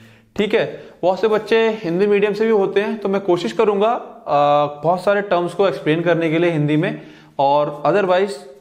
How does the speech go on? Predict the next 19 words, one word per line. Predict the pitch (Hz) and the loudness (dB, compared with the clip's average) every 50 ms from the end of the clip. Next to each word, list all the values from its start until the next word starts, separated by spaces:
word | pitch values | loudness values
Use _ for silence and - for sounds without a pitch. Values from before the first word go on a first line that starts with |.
| - | -10
जहाँ | 139 - 156 160 180 | -4 -2 0 0 2
पे | 180 208 202 | 2 2 2
थोड़ा | 196 190 185 180 | 2 2 0 0
सा | - 196 | 0 0
प्रॉब्लम | 160 135 143 143 160 180 175 | 0 0 0 0 0 0 0
आता | 170 156 156 160 | -2 -2 -2 -2
है, | 160 160 | -2 0
तो | 180 180 185 180 | 0 0 0 0
dictionary | 160 131 123 143 - - 151 147 156 | -2 -2 -4 -4 -4 -2 -2 -2 0
का | 156 170 | 0 2
यूज़ | 156 147 143 151 147 | 2 2 0 0 -2
करें, | - 160 147 160 180 - - - - - - _ - | -2 -2 -2 -2 -4 -8 -14 -20 -20 -20 -20 _ -6
ठीक | - 156 170 | -4 -2 0
है, | 185 147 131 | 0 0 0
Google | 139 135 147 160 156 | 0 2 2 2 2
का | 165 156 | 2 2
यूज़ | 147 151 156 151 | 2 0 0 0
करें। | - 160 151 170 196 - - - - - - - - _ _ - | 0 0 0 0 -2 -6 -10 -16 -20 -20 -20 -20 -20 _ _ -2
Okay, | 185 180 185 143 123 | -2 0 0 -2 -4